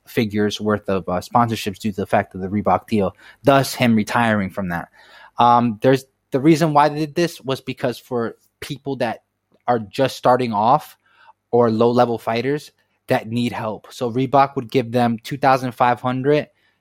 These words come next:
plus their contract win. So regardless, they would still make the two thousand five hundred. It doesn't seem a lot, but it helps on low-end fighters. But when you get to the top tier, uh, if you're not, if you don't have your specific contract with Reebok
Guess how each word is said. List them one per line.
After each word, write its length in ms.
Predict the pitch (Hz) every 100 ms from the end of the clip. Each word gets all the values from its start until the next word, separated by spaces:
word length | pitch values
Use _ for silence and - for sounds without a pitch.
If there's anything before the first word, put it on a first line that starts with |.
| _ _ _ _ -
plus 400 | 151 139 - - _ -
their 120 | 117
contract 640 | - 120 117 - 110 107
win. 240 | 110 110 101
So 120 | 104
regardless, 520 | 110 117 127 135 123
they 100 | 117
would 140 | 107
still 180 | - 127
make 200 | 117 113
the 80 | 107
two 140 | -
thousand 280 | 110 107 98
five 140 | 107 101
hundred. 260 | 95 85 - _ - _ _ _ _ _ _
It 200 | 147 123
doesn't 340 | 156 156 175
seem 260 | 156 - 151
a 60 | 131
lot, 260 | 127 135
but 120 | 123
it 60 | 101
helps 300 | - 123 -
on 200 | 117 107
low-end 420 | 113 117 117 123
fighters. 300 | 127 127 127
But 160 | - 113
when 180 | 113 117
you 80 |
get 160 | 107 123
to 80 | 139
the 60 |
top 340 | 120 - 113 -
tier, 320 | 120 120 120 -
uh, 80 | -
if 160 | 110 -
you're 80 | 120
not, 220 | 131 123 _
if 160 | 117 127
you 80 |
don't 80 | 131
have 100 | 135
your 100 | 123
specific 420 | - 117 127 113
contract 360 | - 123 - 117
with 120 | 104
Reebok 380 | 110 110 123